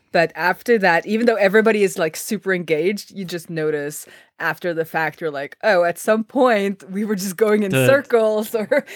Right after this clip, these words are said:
Speaker 1: <laughs>
Speaker 2: The mistakes are getting stupider by the, by the minute. <laughs>
Speaker 1: Exactly. So, but we're gonna have you back this, this,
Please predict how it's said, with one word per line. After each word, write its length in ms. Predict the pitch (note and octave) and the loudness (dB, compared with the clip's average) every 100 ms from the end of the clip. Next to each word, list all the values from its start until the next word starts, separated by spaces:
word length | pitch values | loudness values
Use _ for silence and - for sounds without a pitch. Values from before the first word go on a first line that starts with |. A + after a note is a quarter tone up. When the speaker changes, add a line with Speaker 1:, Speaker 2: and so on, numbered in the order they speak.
| - | -12
Speaker 1:
<laughs> 760 | D3+ A3+ - A3+ - _ - - | -6 -6 -6 -10 -14 _ -20 -14
Speaker 2:
The 80 | C#3 | 0
mistakes 480 | C#3+ C#3+ D#3 D#3+ - | 2 4 4 4 2
are 80 | C#3 | 2
getting 300 | C#3 C3 B2 | 4 2 -2
stupider 720 | - C3+ C3 C3 A#2 A2 A2 F#2+ - - | -2 -2 0 -2 0 2 0 -2 -10 -2
by 200 | A2+ A2 | 0 2
the, 280 | A2 A2 - | 0 -2 -2
by 140 | A#2 | -2
the 80 | A2+ | -2
minute. 600 | A2 A2 G#2+ G#2 - - - | -4 -8 -6 -6 -6 -10 -8
<laughs> 100 | - | -2
Speaker 1:
Exactly. 760 | A3+ G3 F#3 E3+ - G3 D3 - - | 0 0 2 2 0 -2 -4 -6 -12
So, 800 | - - G#3 F3+ E3+ D#3+ D#3 E3+ - - _ _ _ - - | -16 -6 0 0 0 0 -2 -4 -12 -14 _ _ _ -6 2
but 120 | A#3+ | 4
we're 100 | F4 | 4
gonna 180 | E4+ C#4 | 4 4
have 220 | B3 G#3 | 4 2
you 140 | F#3+ F3+ | 0 0
back 480 | D#3+ C#3 D3+ - - | 2 2 -2 -4 -2
this, 360 | D#3 - - - - | -2 -2 -12 -16 -18
this, 540 | D#3+ E3 D3+ - - | -2 0 0 -2 -10